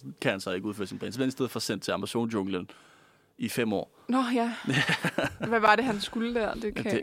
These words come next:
Speaker 1: ikke
Speaker 2: kan
Speaker 1: huske, hvad det var, men
Speaker 2: nej.
Speaker 1: det, <laughs> ham, ham chefen kommer, det er sådan rigtig, så, du ved, kommer op, han, så får han sin straf. Altså,
Speaker 2: Præcis.
Speaker 1: så, så
Speaker 2: Det er også,
Speaker 1: kommer,
Speaker 2: han fortjener.
Speaker 1: så, så kommer, så kommer den rigtig store chef der og siger, "Jamen, du, du er så dygtig, så du bliver sendt til Amaz-, Amazon-junglen i fem år." Sådan,
Speaker 2: Ja,
Speaker 1: "Ja, okay."
Speaker 2: og så får Lille Tomlin hans, øh, hans post, om man siger.
Speaker 1: Ja.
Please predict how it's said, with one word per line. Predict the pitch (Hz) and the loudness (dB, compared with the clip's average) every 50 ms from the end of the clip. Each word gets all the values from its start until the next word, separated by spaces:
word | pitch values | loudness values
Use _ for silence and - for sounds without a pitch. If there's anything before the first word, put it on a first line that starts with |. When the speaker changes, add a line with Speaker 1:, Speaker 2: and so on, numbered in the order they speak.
| 98 107 | 2 2
Speaker 1:
ikke | 110 | 4
Speaker 2:
kan | 110 | 4
Speaker 1:
huske, | 113 104 104 120 107 | 2 2 2 4 4
hvad | |
det | 101 98 | 4 4
var, | 104 | 4
men | 104 101 | 4 4
Speaker 2:
nej. | 92 | 4
Speaker 1:
det, | 107 - - - - - | 4 2 0 0 0 2
<laughs> | 139 139 - | 2 2 4
ham, | 117 120 143 | 4 2 4
ham | 131 117 127 139 | 4 4 4 4
chefen | - - 160 147 139 - 127 | 4 4 4 2 2 0 0
kommer, | - 131 113 101 95 | 0 2 2 2 2
det | 98 | 2
er | 101 | 0
sådan | - 113 110 | 0 2 2
rigtig, | 117 107 98 110 101 | 2 2 2 -2 -4
så, | 110 110 | -4 -6
du | - 113 | -2 0
ved, | 101 92 101 | 0 0 0
kommer | - - 117 107 101 | 0 2 2 2 2
op, | 95 95 | 2 0
han, | - 95 92 | 0 -2 -2
så | - 113 110 | -2 -2 0
får | 113 104 104 | 2 2 2
han | 95 95 | 2 0
sin | - 104 95 | -2 -4 -4
straf. | - - 92 95 98 - - - | -2 0 0 0 0 -2 -4 -6
Altså, | - 98 98 95 95 - - - - | -4 -2 -2 -2 -4 -6 -10 -14 -6
Speaker 2:
Præcis. | - 185 180 - 180 165 - - | -4 -4 -4 -2 -4 -4 -2 -2
Speaker 1:
så, | - 123 113 | -2 -2 -2
så | - - 123 | -2 -2 2
Speaker 2:
Det | 214 | 4
er | 202 | 4
også, | 202 220 202 | 4 6 4
Speaker 1:
kommer, | 226 196 | 4 4
Speaker 2:
han | 196 | 2
fortjener. | 208 196 208 196 - 190 220 - - - - | 2 -2 -4 -4 -4 -6 -8 -12 -16 -14 -6
Speaker 1:
så, | - - 120 - | -4 -4 -2 -2
så | - - | -2 -2
kommer, | - - 143 127 117 110 110 107 123 | 0 2 4 4 4 4 2 0 -2
så | 127 | 0
kommer | 123 123 113 117 | 2 2 2 2
den | 117 113 | 2 2
rigtig | 127 123 - 120 | 0 -2 -2 -4
store | - - 117 113 110 | -4 0 0 0 0
chef | - - 104 98 - | 2 0 -2 -2 -2
der | - 110 98 | -2 -2 0
og | 98 101 | -2 -2
siger, | - 110 104 92 90 | -2 0 0 2 2
"Jamen, | 98 107 - | 0 0 0
du, | 131 131 127 123 117 | 0 2 2 2 2
du | 113 123 131 | 2 2 0
er | 123 | 0
så | 127 123 | 0 2
dygtig, | 123 131 120 - 120 113 | 0 0 0 0 0 -2
så | 131 | -2
du | 110 - | -2 -2
bliver | 117 | -2
sendt | - - - - 131 - | -2 -2 -2 0 0 0
til | - | 0
Amaz-, | - 95 - - 381 - - - - | 0 2 2 4 4 4 6 6 6
Amazon-junglen | 240 226 269 262 254 247 240 - - - - 98 - | 10 10 10 10 10 10 8 8 8 6 6 4 4
i | 220 | 4
fem | - - - 110 | 2 2 4 4
år." | 101 95 92 - - - 427 453 539 523 480 440 381 349 330 320 | 4 4 2 0 -2 0 2 2 4 4 4 2 2 0 -2 -2
Sådan, | - 254 233 | -2 -2 2
Speaker 2:
Ja, | - 226 | 6 8
Speaker 1:
"Ja, | 226 | 8
okay." | 220 - | 8 8
Speaker 2:
og | 208 190 | 6 4
så | 220 214 | 2 2
får | - 233 214 208 | 6 6 8 8
Lille | 202 202 202 202 190 | 6 6 2 0 2
Tomlin | - - 190 175 180 180 185 196 | 2 2 2 2 2 2 2 2
hans, | 190 180 180 180 - - 190 | 0 0 0 -2 -2 -2 0
øh, | 180 175 170 180 185 185 | 0 2 2 0 0 -2
hans | 180 175 180 180 - - - - | -2 -2 -4 -4 -6 -8 -8 -4
post, | - 175 175 - - - | -4 -4 -2 -4 -6 -6
om | - | -6
man | - 202 | -6 -4
siger. | 220 - - - | -4 -4 0 2
Speaker 1:
Ja. | 113 98 | 2 2